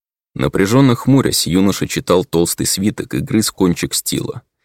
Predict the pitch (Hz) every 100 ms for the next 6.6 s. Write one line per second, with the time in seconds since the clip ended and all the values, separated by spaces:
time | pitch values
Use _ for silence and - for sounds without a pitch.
0 | - - 82 110 123 113 107 95 117 117
1 | 98 104 95 87 85 85 82 82 82 64
2 | - - - - _ _ - 80 92 117
3 | 143 131 87 - - - 117 71 64 -
4 | 78 85 87 85 80 80 - 78 - _
5 | - 104 143 117 85 85 80 - 78 90
6 | 117 127 104 - -